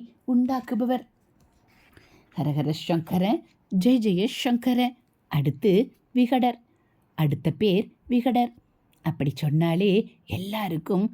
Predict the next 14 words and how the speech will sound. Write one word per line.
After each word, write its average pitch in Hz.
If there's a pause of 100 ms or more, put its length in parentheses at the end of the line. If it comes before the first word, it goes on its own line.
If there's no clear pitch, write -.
(220)
வார 160 (100)
பத்திரிகை 180
ஞாபகம்தான் 160 (200)
வரும். 240 (680)
ஹாஸ்யத்திற்கு 233 (520)
பரிகாசம், 240 (400)
கேலி 175
சிரிக்க 151
சிரிக்க 180
பண்ணுவதற்கு 160 (420)
விகடம் 170
என்று 170 (360)
பேர் 247
சொல்கிறோம். 240